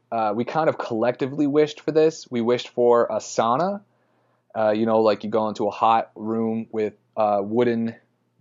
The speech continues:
siding, and there's hot rocks in there, and it gets really fucking hot. We wished for that, and of course we got one, and we got one in such extravagant fashion.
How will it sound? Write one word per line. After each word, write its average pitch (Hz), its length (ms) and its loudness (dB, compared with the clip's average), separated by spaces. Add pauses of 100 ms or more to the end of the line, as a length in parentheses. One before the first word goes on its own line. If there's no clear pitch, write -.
(480)
siding, 117 500 2 (380)
and 127 200 -4
there's 110 140 -6
hot 123 260 0
rocks 110 360 -2
in 110 60 -6
there, 110 100 -6
and 107 100 -6
it 101 40 -8
gets 104 180 -8 (440)
really 127 340 4
fucking 120 320 0
hot. 113 340 -4 (640)
We 120 140 0
wished 127 300 6
for 120 100 -6
that, 120 380 4 (300)
and 107 280 -4
of 104 100 -8
course 107 320 0
we 107 80 -6
got 127 240 6
one, 101 300 -6
and 110 80 -8
we 107 80 -6
got 107 240 2
one 120 160 0
in 107 260 -8
such - 560 0
extravagant 113 800 0
fashion. 117 600 -2